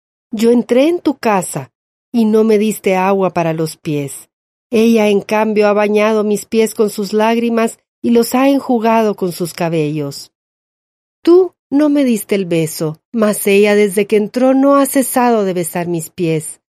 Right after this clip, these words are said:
Qué descripción tan acertada de cada capilla de adoración perpetua, ya que un miembro ante el Señor representa a cada miembro de la parroquia. Entonces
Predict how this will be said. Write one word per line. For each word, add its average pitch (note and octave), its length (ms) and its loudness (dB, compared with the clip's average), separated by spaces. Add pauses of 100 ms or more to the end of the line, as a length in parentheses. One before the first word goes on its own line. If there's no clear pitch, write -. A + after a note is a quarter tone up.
(540)
Qué E4+ 280 2
descripción C4+ 720 0
tan B3+ 160 0
acertada C4 640 0
de C4 180 0 (120)
cada D#4+ 420 0
capilla A3 540 -4
de G#3 80 -4
adoración F#3+ 560 -6
perpetua, E3 720 -6 (340)
ya A#3+ 220 0
que - 260 -4
un F#4 320 4
miembro G3+ 440 2
ante F3 200 -4
el E3 80 -4
Señor A#3+ 580 0 (440)
representa B3+ 920 0
a A#3+ 100 -4 (120)
cada E4+ 460 0
miembro A#3 480 0
de G#3+ 80 0
la G3+ 100 0
parroquia. F3+ 840 -4 (360)
Entonces C4 760 0